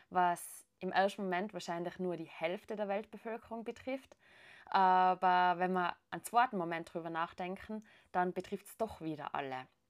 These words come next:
Und zwar das Thema ist heute der weibliche Zyklus. Und liebe Männer, wenn ihr überhaupt schon einmal eingeschalten habt, obwohl ihr wisst, wie die Folge heißt, dann bleibt bitte unbedingt dran. Weil es ist ja nicht nur wichtig, dass wir Frauen anfangen, unseren Zyklus zu verstehen,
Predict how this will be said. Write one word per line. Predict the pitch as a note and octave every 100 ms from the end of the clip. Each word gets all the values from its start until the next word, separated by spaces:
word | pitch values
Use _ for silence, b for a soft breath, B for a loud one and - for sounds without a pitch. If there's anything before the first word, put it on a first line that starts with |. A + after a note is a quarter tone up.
| _ _ _ _
Und | G#3
zwar | G#3 G3+
das | -
Thema | G3+ A3+ A3+
ist | F3+
heute | F#3 F3 F#3 F#3+ F#3
der | D3+
weibliche | D#3 D#3 D#3 -
Zyklus. | - D#3 - - - - B B B B B
Und | A3 G#3+
liebe | G#3+ A#3
Männer, | A3 G#3+ D#4 D#4+ E4 b b b b _ -
wenn | A#3 D#4+
ihr | - G#3 F3+ D#3 D#3 _ _
überhaupt | C4 E4+ A3+ F3 E3
schon | - E3+
einmal | D#3+ D#3
eingeschalten | - B3+ - F3 E3 E3+ D#3+
habt, | D3+ - -
obwohl | E3+ A3+ B3+
ihr | F3
wisst, | A#3+ B3+ - -
wie | F3
die | E3
Folge | - A3 C4+ D#3+
heißt, | D#3 E3 G3+ - B B B B
dann | F#3 F#3
bleibt | - D#3 G#3+ -
bitte | G#3 F#3
unbedingt | - F#3+ F#3 E3+ D#3+ -
dran. | C3 B2 - B B B
Weil | F3+ F#3+ F#3 F#3+ F#3+ -
es | F#3+
ist | B3 A3+
ja |
nicht | A3 A3+
nur | G#3+ G3
wichtig, | A#3+ - F#3
dass | F3 -
wir | E3
Frauen | D3 - D#3 E3+ A#3 C4
anfangen, | A3+ G#3+ A3 A3+ B3
unseren | - G3+ A3 G#3+
Zyklus | - B3 - A#3 -
zu | A#3+ A#3+ -
verstehen, | - G3 - A3+ A#3+